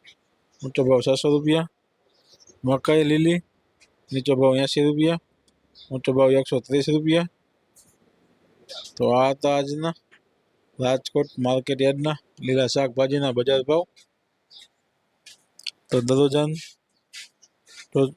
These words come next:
ખેડૂત ભાઈઓ, તમને વીડિયો ગમ્યો હોય તો વીડિયોને લાઈક, શેર અને સબસ્ક્રાઇબ, લાઈક, શેર અને કોમેન્ટ જરૂર કરજો. સાથે દરરોજ બજાર ભાવ સાંભળવા માટે Facebook પેજને ફોલો કરજો,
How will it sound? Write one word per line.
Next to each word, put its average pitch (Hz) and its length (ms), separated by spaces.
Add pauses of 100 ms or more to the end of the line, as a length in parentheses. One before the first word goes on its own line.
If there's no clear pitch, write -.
(140)
ખેડૂત 139 240
ભાઈઓ, 143 200
તમને 143 360
વીડિયો 135 300
ગમ્યો 143 280
હોય 151 200
તો 135 140
વીડિયોને 135 460
લાઈક, 127 400
શેર 143 260
અને 135 160
સબસ્ક્રાઇબ, 131 480 (760)
લાઈક, 135 260
શેર 147 160
અને 139 140
કોમેન્ટ 135 320
જરૂર 135 240
કરજો. 147 320 (920)
સાથે 135 340 (300)
દરરોજ 135 280 (360)
બજાર 135 220
ભાવ 131 160
સાંભળવા 139 440
માટે 151 280 (1600)
Facebook 143 360
પેજને 143 300
ફોલો 143 280
કરજો, 151 280